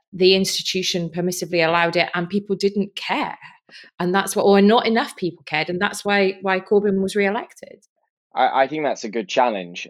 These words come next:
Speaker 2: And if I were to point fingers, I'd point them in a few different directions. I'd say this. I think a very, very small number of people in the Labour Party are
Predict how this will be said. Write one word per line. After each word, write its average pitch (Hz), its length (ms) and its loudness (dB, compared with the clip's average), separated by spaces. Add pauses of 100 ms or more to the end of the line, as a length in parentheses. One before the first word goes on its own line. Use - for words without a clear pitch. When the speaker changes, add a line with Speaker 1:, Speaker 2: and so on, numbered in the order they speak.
Speaker 2:
And 101 440 -6 (420)
if 123 240 -4
I 127 100 6
were 120 120 4
to 110 360 2 (240)
point 147 240 -2
fingers, 101 500 -2
I'd 90 140 -8
point 104 240 -6
them 90 100 -6
in 87 60 -4
a 85 60 -8
few 101 220 -2
different - 320 -6
directions. 80 720 -2 (640)
I'd - 340 2
say 101 140 4
this. 82 240 0 (680)
I - 180 -2
think 160 180 -2
a 127 100 0
very, 110 380 2
very 95 260 -2
small 92 340 -12
number 85 320 -10
of - 160 -10
people 82 260 -12
in 80 80 -12
the 76 80 -8
Labour 82 260 -4
Party 71 440 -6
are - 80 -4